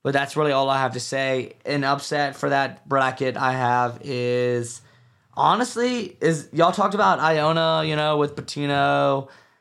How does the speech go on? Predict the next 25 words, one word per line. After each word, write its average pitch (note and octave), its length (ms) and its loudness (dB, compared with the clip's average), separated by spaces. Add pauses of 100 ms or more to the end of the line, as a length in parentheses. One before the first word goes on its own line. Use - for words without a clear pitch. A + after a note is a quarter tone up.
(240)
But D3 120 2
I, F#2 300 -4 (140)
I C#3+ 160 4
got, C#3+ 300 -2
you C#3 80 -4
know, B2+ 400 -8
I, - 140 -12 (120)
I D3+ 120 4
don't C#3 160 2
see C3+ 180 -6
it. B2+ 80 -2
I C3+ 80 0
have B2+ 140 -2
UConn B2+ 580 -2
going B2 240 -2
forward B2+ 400 -4
pretty C3 200 -6
easily. B2+ 640 -4 (480)
Um, A#2+ 640 -2 (380)
T - 220 -4
C D#3+ 160 -6
U, D#3+ 220 0
I D3+ 140 2
have C#3+ 240 2
going, C#3+ 240 -2